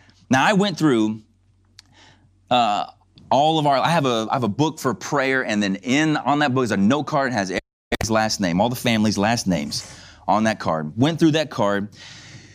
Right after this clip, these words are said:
for this principle that unity does not equal uniformity. We are unified, we are not uniform. We're unified.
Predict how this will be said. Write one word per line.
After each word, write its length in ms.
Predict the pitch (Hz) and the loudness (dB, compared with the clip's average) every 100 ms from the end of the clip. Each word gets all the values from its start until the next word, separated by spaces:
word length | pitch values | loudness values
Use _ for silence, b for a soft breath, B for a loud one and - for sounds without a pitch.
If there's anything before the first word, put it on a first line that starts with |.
| B - - - - | B -20 -20 -20 -4
for 120 | 139 | 0
this 180 | 131 135 | 2 2
principle 500 | 233 139 - 104 101 | 0 0 0 0 0
that 140 | 110 | 0
unity 500 | 107 139 165 165 160 | 2 4 4 2 2
does 180 | 139 127 | 2 0
not 360 | 127 131 139 - | 0 2 0 2
equal 640 | 143 131 104 95 90 95 - | 2 2 2 2 0 -4 -10
uniformity. 1200 | 104 117 123 117 - 127 120 101 - 131 131 - _ _ _ _ _ _ _ - _ _ | 0 2 2 0 -2 0 0 -2 -4 -6 -6 -16 _ _ _ _ _ _ _ -20 _ _
We 160 | 87 101 | 2 4
are 40 | |
unified, 680 | 117 147 180 - 117 95 107 | 4 4 4 2 0 2 2
we 80 | 107 | 0
are 80 | 107 | 2
not 160 | 120 | 2
uniform. 760 | 110 123 123 151 127 80 80 - _ _ _ _ _ _ | 2 0 0 0 0 -4 -12 -20 _ _ _ _ _ _
We're 100 | 101 | 0
unified. 760 | 98 135 151 - 127 101 98 | 2 2 2 0 0 0 -2